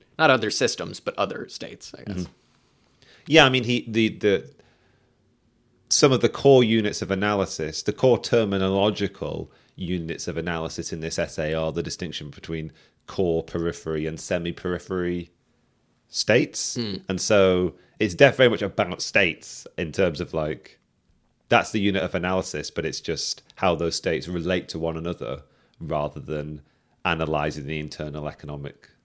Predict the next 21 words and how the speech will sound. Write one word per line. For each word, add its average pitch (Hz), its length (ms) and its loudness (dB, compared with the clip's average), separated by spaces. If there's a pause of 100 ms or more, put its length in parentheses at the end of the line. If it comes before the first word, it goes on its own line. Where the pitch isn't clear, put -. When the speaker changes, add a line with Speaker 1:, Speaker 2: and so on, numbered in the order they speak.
(320)
Speaker 2:
operation 73 720 -10 (440)
of - 100 -14
those - 180 -10
states, - 480 -12
I - 40 -6
Speaker 1:
Mm. 95 120 -6
Speaker 2:
guess. - 180 -10 (540)
Speaker 1:
Yeah, 110 340 4
and 160 100 4
I 165 60 6
guess 196 320 4
maybe 147 260 4
we 113 140 0
can 110 260 -4 (120)
just - 260 -4
get 107 140 2
into 98 520 -2
kind - 140 -6
of 104 60 0
what 101 140 0
you 98 340 0